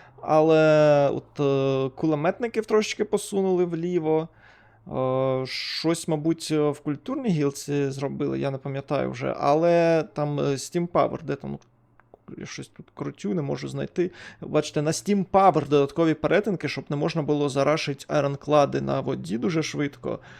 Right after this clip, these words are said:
І, ну, цікавіше зараз стало грати на морі, щиро кажучи, бо раніше просто рашили айронклади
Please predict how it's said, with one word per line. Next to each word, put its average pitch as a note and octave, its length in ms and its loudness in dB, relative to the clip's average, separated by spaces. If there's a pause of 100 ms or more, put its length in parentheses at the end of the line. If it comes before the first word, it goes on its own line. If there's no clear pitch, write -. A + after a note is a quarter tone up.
(300)
І, C#3 800 0
ну, E3 120 2
цікавіше D#3 640 -2
зараз C3+ 500 -2
стало C#3 400 0
грати C#3 340 0
на C#3 100 -2
морі, C#3 520 -4
щиро C3+ 340 -4
кажучи, C3 420 -6
бо C3+ 160 -2
раніше C#3+ 300 -4 (100)
просто C3+ 320 -8
рашили C#3+ 380 0
айронклади C#3 640 0